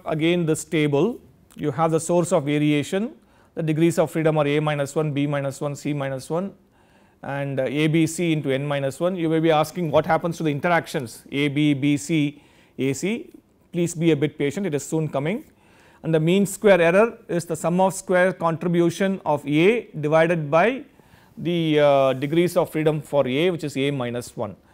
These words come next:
Calculating the sum of squares from now on will become more tedious because there are many factors.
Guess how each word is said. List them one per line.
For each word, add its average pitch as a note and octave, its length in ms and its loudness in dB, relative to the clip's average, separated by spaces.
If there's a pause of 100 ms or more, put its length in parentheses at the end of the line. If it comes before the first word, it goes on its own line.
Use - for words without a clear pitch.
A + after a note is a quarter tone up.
(440)
Calculating F#3+ 460 4
the F#3+ 80 2
sum F3+ 200 0
of F3+ 140 4
squares F3+ 480 4
from D#3+ 240 -2
now C#3+ 200 4
on F#3 240 4
will D3+ 120 0
become D#3+ 360 0
more D#3+ 200 4
tedious E3 520 2
because E3 300 2
there D3+ 200 4
are C#3 60 4
many D3+ 280 0
factors. E3+ 680 0